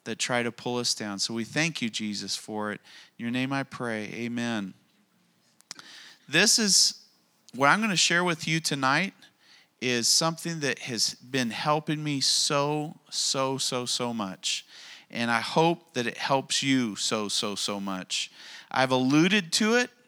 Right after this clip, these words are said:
Um, I've mentioned it a couple of times, but now tonight we're just gonna focus in on it. And, uh, it's gonna be good. It's gonna be a blessing. It's gonna be powerful. Um,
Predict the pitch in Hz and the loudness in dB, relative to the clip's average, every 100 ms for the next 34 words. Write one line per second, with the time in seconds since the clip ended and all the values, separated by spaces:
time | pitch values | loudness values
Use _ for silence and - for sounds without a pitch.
0 | - 127 120 113 110 107 - 107 117 151 | -4 0 2 4 2 -2 -6 -8 0 2
1 | 202 214 196 202 196 185 196 190 185 175 | 4 2 4 4 4 2 0 2 -2 0
2 | 190 190 190 175 - 110 139 151 156 - | 0 2 0 -2 -6 -2 2 4 4 0
3 | 151 147 147 147 139 123 123 101 - - | 0 2 2 0 -2 -2 -2 -4 -8 -4
4 | 143 135 123 - 117 104 95 92 - - | -2 -2 -2 -2 -2 -4 -6 -8 -14 -18
5 | - - - 110 113 113 110 104 98 - | -20 -20 -14 -6 -2 0 2 2 -2 -2
6 | 131 120 110 110 156 170 180 170 - 110 | -2 0 0 4 6 6 6 0 -6 -4
7 | 127 120 123 117 117 143 156 - 165 131 | -2 0 2 2 2 4 4 4 0 0
8 | 110 127 117 113 - 151 156 170 175 185 | -2 -2 -2 -2 -2 0 2 2 2 2
9 | 180 190 - - - - - 123 127 123 | 2 0 -10 -18 -16 -16 0 6 8 8
10 | 120 | 4